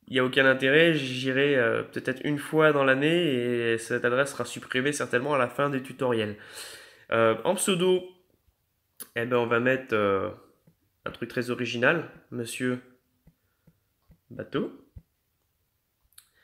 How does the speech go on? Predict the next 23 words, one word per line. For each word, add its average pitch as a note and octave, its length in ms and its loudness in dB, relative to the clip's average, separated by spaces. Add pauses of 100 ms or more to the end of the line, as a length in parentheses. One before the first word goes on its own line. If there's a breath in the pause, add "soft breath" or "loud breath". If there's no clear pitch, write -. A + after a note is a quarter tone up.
(280 soft breath)
Et A2+ 240 -10
un G#2+ 40 -14
mot G#2+ 120 -18
de - 140 -20
passe, C3+ 440 4
donc A2+ 200 -10
ça, A#2+ 320 -6
je A2+ 120 -14
vais A2+ 160 -6
certainement C#3 960 -4 (160)
cacher C3 320 -6
le C3 40 -6
clavier B2 360 -2
de C3 40 -10
toute - 140 -14
façon A#2+ 320 -6
sur B2+ 160 -12
les A2+ 160 -6
informations A#2 580 -6
importantes. B2+ 560 -10 (760 loud breath)
Voilà, A2 260 -8
parce - 160 -18
que G2 440 -6